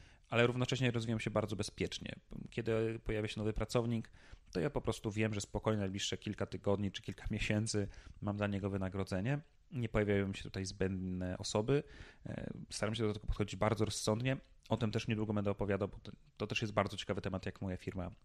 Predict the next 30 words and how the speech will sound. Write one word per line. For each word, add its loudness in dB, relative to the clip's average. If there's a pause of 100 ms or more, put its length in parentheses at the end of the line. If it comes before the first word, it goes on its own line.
(100)
firma -2
rośnie. -10 (560)
A 2
najważniejsza 6
rzecz, 8
y, 2
która 4
będzie 2
się 2
działa 2
też -4
w -6
maju, 2 (360)
no 2
to 6
już 2
oficjalny 0
start -2
mojego 0
startupu. -2 (120)
Safe 2
seo 4
wchodzi 0
faktycznie -4
w -12
taką -4
fazę 0
ostatecznych, -2
finalnych -2
testów. -4